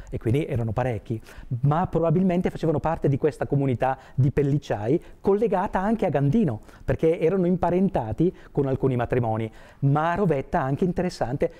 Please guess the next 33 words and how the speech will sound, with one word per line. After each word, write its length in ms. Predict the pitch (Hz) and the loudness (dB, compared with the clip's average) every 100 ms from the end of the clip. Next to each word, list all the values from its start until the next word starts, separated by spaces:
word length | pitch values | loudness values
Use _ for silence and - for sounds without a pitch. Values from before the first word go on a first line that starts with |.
| - | -8
Rovetta, 360 | 139 135 131 - | 0 0 0 -4
attenzione, 520 | 104 113 143 175 110 - | -6 -2 0 0 -2 -4
Rovetta 440 | 139 160 214 - | -2 0 -2 -4
confino 500 | - 127 110 214 226 | -2 -2 0 0 2
del 160 | 131 120 | 2 2
Monte, 480 | 120 180 123 104 101 - - - | 2 0 0 -4 -8 -16 -18 -6
perché 220 | 135 143 | -2 0
in 100 | 151 | 2
quel 160 | 170 | 0
periodo 580 | - 214 165 143 214 - - - | 0 0 0 0 -4 -6 -20 -6
il 160 | - 147 | -2 0
comune 460 | 196 156 120 131 - - - - | 0 0 0 -4 -6 -16 -20 -2
era 240 | 135 156 | 0 2
un 120 | 165 | 0
comune 320 | - 151 160 | 0 0 2
unito, 540 | 160 147 117 120 113 - - - - | 2 0 0 -2 -4 -6 -20 -20 -2
Rovetta, 600 | 139 123 123 - 185 - | 0 2 -2 -4 -8 -8
Fino 340 | - 165 135 | -6 -2 0
del 160 | 127 160 | 2 2
Monte 340 | 160 185 185 | 2 2 0
e 60 | 196 | -2
San 220 | - 160 | 0 0
Lorenzo, 560 | 143 143 104 101 117 - - - - | 2 2 -2 -2 -4 -4 -10 -20 -6
e 120 | - | -4
quindi 440 | - 208 220 226 247 - | 0 2 2 2 0 0
lì 260 | 143 151 240 | 0 2 0
c'era 300 | 180 165 160 | 0 0 0
probabilmente 640 | 175 170 196 208 214 196 | 0 2 4 2 2 0
anche 220 | 190 185 | 0 0
la 40 | 208 | 0
presenza 320 | 180 175 196 | 2 2 2
di 120 | 180 | 2
alcuni 360 | 151 - 208 | 2 2 0